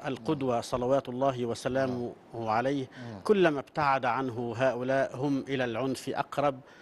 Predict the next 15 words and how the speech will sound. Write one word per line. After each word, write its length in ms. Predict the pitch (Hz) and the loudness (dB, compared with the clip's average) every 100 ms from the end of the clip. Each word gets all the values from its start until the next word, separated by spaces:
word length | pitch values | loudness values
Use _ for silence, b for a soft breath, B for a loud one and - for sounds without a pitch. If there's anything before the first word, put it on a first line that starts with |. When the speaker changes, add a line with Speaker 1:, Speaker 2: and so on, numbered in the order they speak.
| B B | B B
Speaker 1:
ولا 320 | 123 139 127 92 | 2 4 2 -4
استخدامات 840 | - - 120 131 131 151 151 - | -6 -6 0 2 2 2 0 -2
ال-، 300 | 117 110 107 110 104 | -4 -4 -2 -2 0
الأمريكي 680 | 120 123 120 120 - 139 135 | 0 0 -2 -4 -4 -2 -2
واستثماراته 1080 | 123 135 131 - 131 127 135 131 117 123 123 B B - | -2 -4 -6 -2 2 4 2 0 -2 -2 -4 B B -2
واستهلاكه 680 | 139 - 123 120 143 - 131 | -2 -2 -4 2 2 2 -4
لهذه 560 | 127 120 127 135 117 | -2 0 2 0 0
النتوءات، 800 | 117 117 110 127 135 139 147 - - B B B | -4 -4 -4 0 2 2 0 -6 -20 B B B
بل 400 | 110 139 139 139 B B B - | -2 0 0 -2 B B B -2
الأعراض 640 | 147 131 135 139 165 175 | 0 4 4 4 4 2
التي 540 | 143 131 127 123 120 - | 0 0 -2 -2 -2 -4
أصابت 640 | 127 - 131 120 120 - | -4 0 2 2 -4 -6
جسد 440 | 123 131 - 117 | -6 -4 -2 0
هذه 920 | 120 117 104 131 127 113 104 117 113 107 | 0 -2 0 0 0 -2 -4 -4 -4 -6
الأمة 460 | 120 139 135 117 | -2 0 2 0